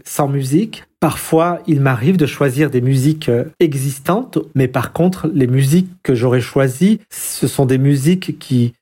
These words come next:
que j'aurais choisies et cherchées préalablement par rapport à ce que je veux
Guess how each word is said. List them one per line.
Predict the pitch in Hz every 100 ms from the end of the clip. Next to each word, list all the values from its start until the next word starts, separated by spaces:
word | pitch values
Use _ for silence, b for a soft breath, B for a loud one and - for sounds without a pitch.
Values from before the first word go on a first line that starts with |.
| -
que | 127
j'aurais | 123 135
choisies | 135 - 151 135 151 180 -
et | 143
cherchées | - 156 - -
préalablement | 156 156 - 170 156 131 127 131 208 262 _
par | 143
rapport | 127 123 170 180 -
à | 120
ce | -
que | -
je | 139 135
veux | 120 131 170 175